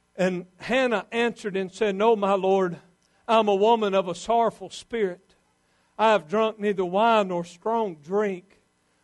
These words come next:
but have poured out my soul before the Lord." Child of God, when's the last time you've just poured your heart out to the Lord? And you took your travail and you placed it before the Lord.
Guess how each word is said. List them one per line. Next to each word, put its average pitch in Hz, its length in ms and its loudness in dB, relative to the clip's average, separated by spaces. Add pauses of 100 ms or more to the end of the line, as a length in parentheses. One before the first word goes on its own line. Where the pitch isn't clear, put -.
(140)
but 208 200 4
have 196 280 -2
poured 233 300 2
out 220 240 2
my 196 160 -2
soul 196 420 -2
before 170 380 -10
the 156 80 -20
Lord." 151 380 -16 (1700)
Child 247 280 2
of 185 80 -6
God, 226 260 4
when's 226 220 -4
the 190 80 -6
last 208 320 -2
time 226 260 -4
you've 190 140 -16
just - 260 -12
poured 202 320 -2
your 180 160 -8
heart 190 380 -4
out 160 260 -12
to 185 140 -10
the 160 80 -20
Lord? 156 420 -16 (1120)
And 202 160 -4
you 190 100 -4
took 254 380 -2
your 240 120 -2
travail 196 800 0 (680)
and 196 140 -4
you 196 80 -4
placed 247 460 -2
it 202 120 -16
before 202 360 -6
the 180 100 -6
Lord. 170 400 -8